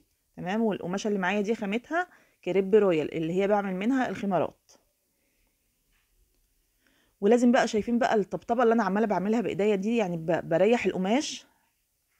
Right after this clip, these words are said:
وهقرب لكم الكاميرا اكتر دلوقتي عشان تشوفوا التطبيقه كمان عن قرب. بظبط كده واريح القماش، ما اقعدش ايه اشد بايدي ولا حاجه، شايفين؟ بصوا بظبط بالراحه ازاي عشان خاطر القماش ما يتوربش مني. ومن الاول انا البورصل حطاه على حرف القماش من قدامي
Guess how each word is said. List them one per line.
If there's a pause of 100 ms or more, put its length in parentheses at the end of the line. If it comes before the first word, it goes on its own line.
(640)
وهقرب
لكم
الكاميرا
اكتر
دلوقتي
عشان
تشوفوا
التطبيقه
كمان
عن
قرب. (300)
بظبط
كده
واريح
القماش،
ما
اقعدش
ايه
اشد
بايدي
ولا
حاجه،
شايفين؟
بصوا
بظبط
بالراحه
ازاي (720)
عشان
خاطر
القماش
ما
يتوربش
مني. (460)
ومن
الاول
انا
البورصل
حطاه
على
حرف
القماش
من
قدامي